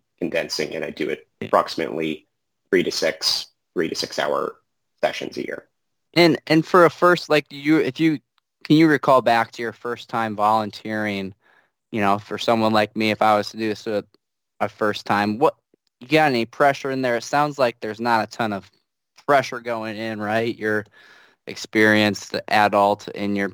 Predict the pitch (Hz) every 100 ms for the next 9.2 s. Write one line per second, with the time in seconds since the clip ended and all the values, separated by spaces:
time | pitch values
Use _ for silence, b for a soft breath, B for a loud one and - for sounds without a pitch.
0 | - - 107 104 104 101 - 101 - 107
1 | 104 98 - - 120 113 107 104 101 b
2 | b b b _ - 131 147 151 135 127
3 | 131 120 - 113 110 117 117 107 101 -
4 | 117 - 117 113 107 107 104 107 107 110
5 | 120 127 123 104 101 - 151 135 - 135
6 | 127 110 104 107 98 - _ _ _ -
7 | 113 104 101 - 107 98 - 113 110 110
8 | - 101 101 104 101 104 101 107 107 117
9 | 120 123